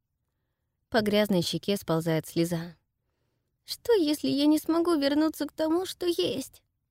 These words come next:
"Моя учительница как-то раз сказала, что мы вообще не можем вернуться к прежнему. Мы можем только двигаться вперёд", говорю я, повторяя слова мисс Мур,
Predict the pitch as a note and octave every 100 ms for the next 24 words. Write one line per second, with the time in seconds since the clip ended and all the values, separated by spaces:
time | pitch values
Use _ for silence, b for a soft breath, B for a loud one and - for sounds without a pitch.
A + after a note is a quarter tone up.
0 | _ _ _ _ _ _ _ _ _ _
1 | _ D#4 D4 D4+ C4+ - C4+ B3 F#3+ -
2 | G#3 A#3+ - G#3 G#3 - F#3+ F#3+ B3+ G#3
3 | E3+ - G#3 G3+ G3+ G3+ - C#4 A3+ F3+
4 | F3+ F3+ F#3 F#3 F3 F3+ - G#3 G3 F3
5 | F3 F3 F#3+ _ _ _ _ _ _ E4
6 | D#4 D#4 A#3+ - A3+ G#3 F#3 G3 G3 G3
7 | F3+ F#3+ F#3 G#3 - - _ _ _ _
8 | _ _ _ - A#3 A3+ G#3 F#3 F3+ A3+
9 | F3+ F3 - E3+ F#3 F#3 - E3+ F3+ F3+
10 | F3+ A#3 G3